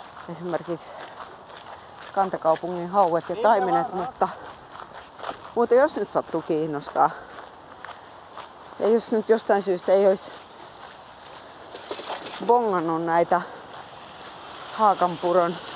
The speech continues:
Facebook-ryhmiä ja muita, niin, niin tässä nyt niinku, tässä yksi potentiaalinen tämmönen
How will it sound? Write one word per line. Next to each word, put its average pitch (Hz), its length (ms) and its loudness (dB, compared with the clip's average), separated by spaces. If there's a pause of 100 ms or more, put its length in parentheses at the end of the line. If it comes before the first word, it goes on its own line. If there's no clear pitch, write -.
(180)
Facebook-ryhmiä 170 920 0
ja 160 80 -2
muita, 185 380 -2
niin, 160 180 -6 (880)
niin 233 100 -6
tässä 269 260 0
nyt 214 200 -4
niinku, 220 320 0 (800)
tässä 277 180 0
yksi 233 160 -2
potentiaalinen 180 800 4
tämmönen 170 440 0